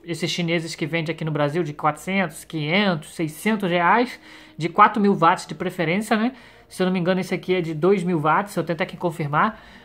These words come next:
mas se eu não me engano, é dois ou três mil watts, agora eu não lembro.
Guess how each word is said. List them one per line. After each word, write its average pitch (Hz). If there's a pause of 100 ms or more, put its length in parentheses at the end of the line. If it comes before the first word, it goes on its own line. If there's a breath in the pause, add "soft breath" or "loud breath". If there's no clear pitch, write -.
mas 156
se -
eu -
não 180
me 185
engano, 180 (160)
é 208
dois 240
ou 269
três 240
mil 220
watts, 170
agora 175
eu 190
não 214
lembro. 151